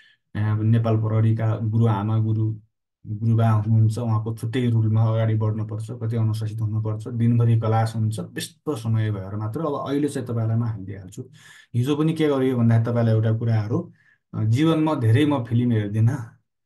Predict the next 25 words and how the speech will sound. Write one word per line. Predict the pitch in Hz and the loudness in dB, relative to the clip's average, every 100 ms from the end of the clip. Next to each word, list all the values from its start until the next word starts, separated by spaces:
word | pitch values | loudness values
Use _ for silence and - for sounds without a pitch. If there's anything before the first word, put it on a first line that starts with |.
| _ _ - | _ _ -10
अब | 104 110 | -4 0
कुन | 170 190 | 2 2
फिल्म | 165 160 | 2 2
हेर्ने, | 135 120 | 2 2
हेरेर | 120 120 127 135 | 2 0 0 0
म्यासेज | 131 127 127 117 120 | 0 -2 -2 -2 -2
गर्नुहोस् | 110 110 | -2 -2
त | |
ल। | 120 117 - - | -4 -6 -8 -6
तपाईँहरूले | 113 104 104 | -2 -2 -2
हिजो | 104 110 123 117 107 107 | -2 0 2 2 0 0
राति | 110 110 | -2 0
नौ | 120 117 117 | 2 2 2
देखि | 113 113 160 | 2 0 0
राति | 117 107 120 | -2 -2 -2
एघार, | 110 110 110 | 0 0 -2
साढे | 110 110 110 | -2 -2 -2
एघारसम्म | 107 107 101 113 143 170 117 | -2 -6 -4 -2 -2 -4 -2
दुई | 127 117 | 0 0
घन्टा | 101 107 123 | 0 -2 -6
छब्बिस | - 110 110 110 | -4 -2 -2 -2
मिनटको | 110 107 110 | -2 -2 -4
फिल्म | - 113 117 | -4 -4 -2
हेरेँ | 107 104 | -2 -4
मैले। | 95 95 117 | -10 -8 -6